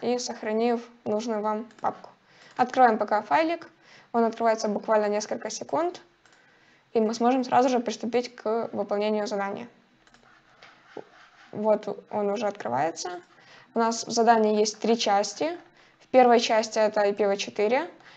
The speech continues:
во второй тоже I P V четыре, а в третьей части нам нужно будет настраивать I P V шесть. Но я думаю, что мы справимся. Вот наше задание открылось.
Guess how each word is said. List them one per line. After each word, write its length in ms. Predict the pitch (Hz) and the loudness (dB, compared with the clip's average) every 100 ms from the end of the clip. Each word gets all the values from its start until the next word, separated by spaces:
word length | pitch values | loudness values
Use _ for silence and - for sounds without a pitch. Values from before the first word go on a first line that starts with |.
| - | -8
во 60 | |
второй 320 | 233 233 226 226 | -2 4 4 4
тоже 240 | 214 240 | 2 2
I 80 | 202 | 0
P 140 | 202 | 0
V 120 | 202 | -2
четыре, 520 | - - - 262 339 381 - - - - | -4 -8 -4 -4 -4 -8 -18 -20 -20 -10
а 100 | 214 | -8
в 40 | 214 | -2
третьей 240 | 247 302 | 0 0
части 300 | 302 320 311 | 0 -2 -2
нам 160 | 262 226 | -4 -2
нужно 240 | 220 226 | -2 0
будет 200 | 208 208 | 0 0
настраивать 560 | 226 226 - 277 269 247 | -4 -4 2 4 2 -2
I 100 | 233 | -4
P 180 | 226 240 | 0 0
V 80 | |
шесть. 340 | 240 - 233 - - - | 0 -2 -4 -8 -20 -6
Но 80 | 214 | -2
я 60 | |
думаю, 220 | 208 294 285 | 0 0 -2
что 180 | - | -4
мы 120 | 214 233 | -4 -4
справимся. 500 | 233 202 190 - - _ _ _ _ - - - - - | -2 -2 -2 -6 -14 _ _ _ _ -20 -20 -20 -16 4
Вот 260 | 247 240 | 6 6
наше 240 | 208 220 226 | 4 -2 0
задание 340 | 220 220 202 | 4 4 4
открылось. 640 | 196 196 202 202 294 - | -2 -4 0 2 0 -4